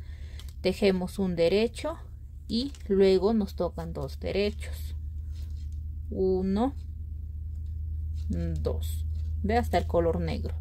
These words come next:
Y aquí terminaría el motivo. En esta parte de acá.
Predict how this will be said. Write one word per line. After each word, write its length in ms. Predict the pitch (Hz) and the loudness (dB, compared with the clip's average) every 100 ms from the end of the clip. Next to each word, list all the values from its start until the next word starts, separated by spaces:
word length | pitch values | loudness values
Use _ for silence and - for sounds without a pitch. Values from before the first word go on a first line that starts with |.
| - - - - - - | -4 -4 -4 -4 -4 4
Y 100 | 190 | 6
aquí 260 | 185 - 208 | 6 4 2
terminaría 840 | - 180 175 165 165 180 220 262 - - - | 4 2 0 0 0 2 2 2 -4 -4 0
el 220 | 196 240 - - | 2 2 -2 -4
motivo. 580 | - 175 165 - - - - - - - - - | -4 -4 -4 -4 -4 -4 -4 -6 -6 -6 -4 -2
En 240 | 175 170 165 | -2 0 -2
esta 320 | 165 - - | -4 -4 -4
parte 420 | - 117 - 127 | -2 -2 -4 -4
de 120 | - | -4
acá. 300 | - - - | -6 -6 -6